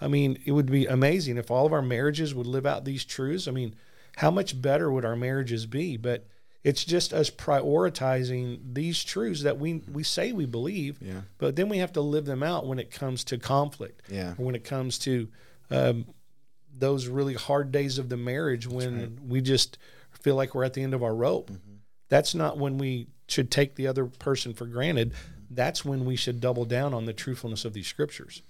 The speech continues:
Speaker 2: I found this, uh, article I thought was interesting, uh,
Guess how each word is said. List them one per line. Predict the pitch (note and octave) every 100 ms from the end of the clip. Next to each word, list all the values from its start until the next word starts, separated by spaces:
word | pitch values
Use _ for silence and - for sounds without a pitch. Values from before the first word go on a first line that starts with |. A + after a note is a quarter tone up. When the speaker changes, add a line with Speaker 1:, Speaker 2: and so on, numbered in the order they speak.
| - - - - -
Speaker 2:
I | A#2+
found | D#3+ D#3+ C#3+
this, | B2 -
uh, | A#2+ A2+ -
article | B2+ C#3+ C3+ B2
I |
thought | A2+ A2+
was | A2
interesting, | G#2+ B2 A#2 G#2 - A2 G#2+ -
uh, | A2 G#2+ G2